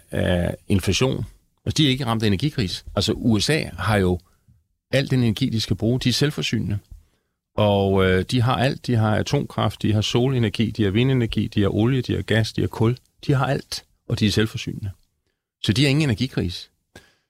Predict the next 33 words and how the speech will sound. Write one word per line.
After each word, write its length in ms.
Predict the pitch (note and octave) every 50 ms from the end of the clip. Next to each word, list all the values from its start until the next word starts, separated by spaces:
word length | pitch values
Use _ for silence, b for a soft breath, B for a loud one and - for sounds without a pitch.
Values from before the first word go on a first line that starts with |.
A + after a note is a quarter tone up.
| B - -
Men 120 | G#2+ F#2+
de 180 | F2 C3 C#3+ C3
har 240 | C3+ D3 C3+ B2+
en 140 | A2 G#2+ G#2 -
arbejdsmarkedskrise, 1160 | F#2 A2 C#3+ - F#3 - - A#2+ G2+ F#2 E2 E2+ F#2+ - - - - G2+ G2+ F#2+ - - A2
fordi 320 | - - A2 - A2 A2 G2+
de 140 | - A2+
mangler 280 | G#2 G2 F2+ F2 F2 E2+
arbejdskraft. 640 | E2+ G2 C#3+ F3 E3 - - - G2+ F#2+ F#2+ - -
Altså, 300 | - F#2 - - F#2+ E2 b b b b b b b b b b
øh, 140 | - G#2 G2
efter 260 | - A#2 - - C3+
covid, 520 | - - - B2 B2+ C3+ C#3+ C#3+ A#2 - -
og 140 | - -
så, 140 | G#2 - - - - - -
så 240 | - - - C3 B2+
har 200 | B2 A2+ A#2+ G#2+
arbejdsmarkedet, 960 | F#2+ G2 G#2 A2+ - C3+ - - A#2+ G#2+ G2 F#2+ F#2+ G2 F#2 F#2 F2+ F2+ E2 - b b b b _ _ - -
øh, 240 | - - - -
udviklet 420 | - - - A#2+ A#2+ B2+ G#2 A2 G2
sig 80 | G2+ D2
anderledes. 420 | F2+ A2+ D3 D#3+ C#3+ A2+ - G2
Så 120 | - A#2 G#2+
der 60 | A2+
er 40 | A2
simpelthen 380 | - - E3 C#3+ B2 A2+ G2+
mangel 260 | G2 G#2 B2 B2+ B2+
på 80 | - G#2
arbejdskraft. 500 | E2+ F2+ A#2 C#3 - - - G#2+ - -
Der 80 | - A2
er 40 |
ti 220 | G2+ - - - -
millioner 420 | A#2+ A2+ G#2+ G#2+ G#2+ A2+ G2+ G2